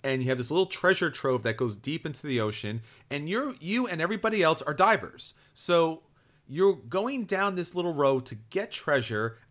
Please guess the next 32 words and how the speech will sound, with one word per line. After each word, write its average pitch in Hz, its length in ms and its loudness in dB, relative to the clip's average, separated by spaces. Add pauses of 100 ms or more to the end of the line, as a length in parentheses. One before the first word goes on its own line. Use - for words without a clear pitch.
and 139 220 -6
get 139 140 0
it 147 100 -6
back 147 240 2
up 139 80 -4
to - 100 -4
the 131 60 -2
submarine. 165 500 0 (100)
Not 131 300 2
a 131 80 0
problem, 175 480 2
right? 107 280 -2 (200)
But 117 100 -10
here's 170 460 -4
the 170 100 -8
thing. 147 440 -2 (500)
As 143 200 0
you 147 80 -6
go 180 280 2
down 165 520 0
and 135 160 -6
you 127 80 -4
start 143 260 -4
to - 60 -12
pick 151 240 -10
up 143 260 -2
the 127 60 -4
treasure, 117 760 0 (720)
oxygen 143 480 2
starts 123 360 -4 (140)
counting 120 460 -8
down. 127 320 -4